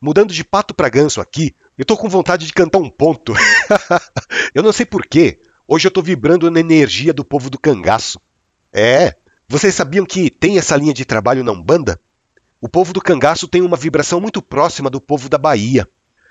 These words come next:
A única diferença é que os baianos trabalham na direita, né? Enquanto que o povo do cangaço tem os dois pezinhos fincados na esquerda.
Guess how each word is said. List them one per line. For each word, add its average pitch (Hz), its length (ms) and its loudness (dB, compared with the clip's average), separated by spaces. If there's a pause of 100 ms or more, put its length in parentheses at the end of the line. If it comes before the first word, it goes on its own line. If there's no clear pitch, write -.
(140)
A - 80 0
única 254 220 2
diferença 190 420 2
é 190 40 0
que 190 280 0
os 156 140 -6
baianos 175 480 2
trabalham 185 400 0
na 190 100 0
direita, 143 520 0
né? 98 160 0 (400)
Enquanto 165 340 -4
que - 100 -4
o 147 40 -4
povo 151 260 -2
do 156 80 -6
cangaço 139 480 0
tem 175 180 0
os 175 140 -6
dois 143 400 -2
pezinhos 180 480 -2
fincados 156 460 -4
na 175 100 0
esquerda. 117 580 -2